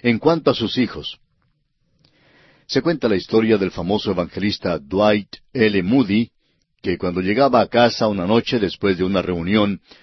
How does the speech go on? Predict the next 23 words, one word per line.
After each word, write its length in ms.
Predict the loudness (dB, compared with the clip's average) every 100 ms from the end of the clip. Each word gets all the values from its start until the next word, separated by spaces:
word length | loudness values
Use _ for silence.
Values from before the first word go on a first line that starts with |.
| _ _ _
su 160 | -6 0
familia 320 | 0 0 2
le 100 | 2
preguntó 500 | 0 -2 -2 -2 -2
que 160 | -2
cuántos 480 | -2 0 0 -2 -2
se 80 | 0
entregaron 520 | -2 -4 0 0 2
al 100 | 0
Señor 360 | -2 -2 2 2
aquella 320 | 0 -2 0
noche. 380 | 0 -2 -6 -14 _ _ _ _ _
Y 100 | 0
él 100 | 2
respondió, 640 | 2 0 -4 0 2 2 0 _ _ _ _ _ _
"El 140 | -2 0
Señor 320 | 2 2 4
me 100 | 2
dio 240 | 4 4
dos 400 | 4 4 4 4
almas 400 | 2 2 0 -2
y 80 | 0
media". 400 | 0 0 -2 -10